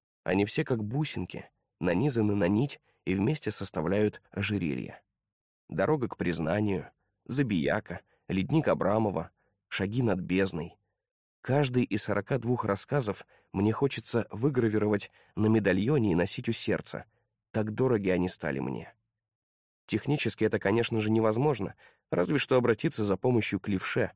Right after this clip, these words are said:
который подковывал блоху. Или Илону Маску с его инновационными технологиями. А пока есть эта книга,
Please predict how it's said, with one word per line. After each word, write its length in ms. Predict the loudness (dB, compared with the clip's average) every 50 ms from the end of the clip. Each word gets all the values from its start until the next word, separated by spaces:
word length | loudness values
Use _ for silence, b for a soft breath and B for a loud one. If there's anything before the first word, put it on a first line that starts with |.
| b b b b b b
который 360 | -4 -2 0 2 0 0 2
подковывал 560 | 0 -2 -2 0 0 2 2 2 2 0 0
блоху. 440 | 0 -2 -2 -2 -4 -4 -6 -6 -6 _ _ _ _ _ _ _ _ _ _ _ _ _ _ _ _ _ 0
Или 240 | 2 2 2 2 2 2
Илону 260 | 4 4 4 4 4
Маску 480 | 4 4 4 4 2 0 -4 -6 -8 -8 b b
с 120 | b -2 0
его 200 | 2 2 2 4
инновационными 720 | 4 4 4 4 2 2 0 2 2 4 4 4 4 2
технологиями. 920 | 2 0 -4 -4 -2 0 0 0 0 -2 -2 -4 -4 -4 -4 -6 -8 -12 _ _ _ _ _ _ _ _ _ -2
А 120 | -2 0
пока 260 | 2 0 0 2 2 2
есть 320 | 2 2 2 0 0 -2
эта 160 | -2 -2 -2
книга, 460 | -2 0 0 2 2 2 0 -2 -4